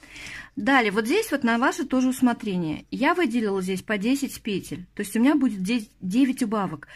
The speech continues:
С одной стороны будем выполнять от маркера, после маркера.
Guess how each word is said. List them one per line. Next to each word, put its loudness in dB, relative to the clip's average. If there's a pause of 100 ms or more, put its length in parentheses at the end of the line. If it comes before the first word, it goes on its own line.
(120)
С -6
одной 4
стороны -2
будем -2
выполнять -4 (460)
от -6
маркера, -2
после -4
маркера. -4